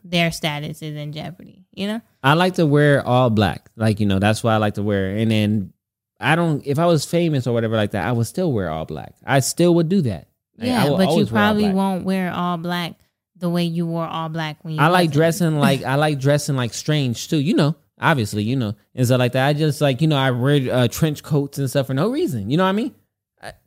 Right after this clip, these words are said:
Speaker 2: don't I?
Speaker 1: Yeah,
Speaker 2: I
Speaker 1: but
Speaker 2: do
Speaker 1: I'm
Speaker 2: that
Speaker 1: just
Speaker 2: for no
Speaker 1: saying,
Speaker 2: reason. And
Speaker 1: yeah.
Speaker 2: I'm not trying to even set a trend. It's just like what I like. You know what I mean?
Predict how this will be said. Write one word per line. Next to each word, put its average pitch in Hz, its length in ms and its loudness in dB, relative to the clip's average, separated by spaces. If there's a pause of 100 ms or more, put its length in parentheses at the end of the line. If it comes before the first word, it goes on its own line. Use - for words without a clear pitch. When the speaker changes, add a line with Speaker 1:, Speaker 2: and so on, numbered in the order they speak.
Speaker 2:
don't 214 200 4
I? 427 200 -8 (560)
Speaker 1:
Yeah, 220 420 0
Speaker 2:
I 180 40 -6
Speaker 1:
but - 20 -2 (120)
Speaker 2:
do 220 60 4
Speaker 1:
I'm 214 100 4
Speaker 2:
that 226 80 6
Speaker 1:
just 202 120 0
Speaker 2:
for 208 60 0
no - 120 4
Speaker 1:
saying, - 100 0
Speaker 2:
reason. 170 340 0
And - 160 2
Speaker 1:
yeah. 175 160 0
Speaker 2:
I'm 165 60 4
not 190 160 2
trying 180 180 -2
to 180 60 0
even 165 180 -2
set 151 240 -2
a 127 80 -6
trend. 202 320 -2
It's 160 140 0
just 147 200 0
like 131 320 -2
what 110 220 -2
I 131 120 2
like. 202 360 -6
You 113 60 -2
know 117 80 0
what 117 80 0
I - 20 0
mean? 147 220 -2